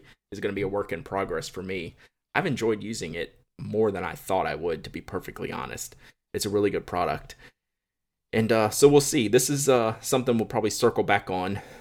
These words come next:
one of these days and, and see if I've stuck with it. Like the Hobonichi, I didn't stick with. Most amazing product in the world, right? I mean, it really, really is,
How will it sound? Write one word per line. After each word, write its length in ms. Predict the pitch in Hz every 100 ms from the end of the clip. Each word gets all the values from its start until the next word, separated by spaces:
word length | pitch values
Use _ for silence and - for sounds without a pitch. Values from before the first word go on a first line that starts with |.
| - - - -
one 180 | 107 104
of 80 |
these 220 | 98 101 -
days 420 | 92 98 98 95
and, 420 | 92 95 92 - -
and 140 | 95
see 160 | - 101
if 80 |
I've 120 | 95 -
stuck 300 | - 101 101
with 160 | -
it. 220 | 85 -
Like 220 | 92 92 -
the 80 |
Hobonichi, 600 | 107 117 110 123 - 143 139 - - - -
I 80 | 95
didn't 180 | 98 104
stick 240 | 117 117
with. 260 | 95 95 - _
Most 200 | 104 101
amazing 360 | 98 101 110 101
product 340 | 113 110 104
in 60 | 110
the 60 | 110
world, 260 | 113 98
right? 340 | 92 95 107 - _ _ _ -
I 100 | -
mean, 240 | 95 95 95
it 120 | 101 90
really, 480 | 101 104 104 104
really 300 | 104 110 110
is, 340 | 123 98 95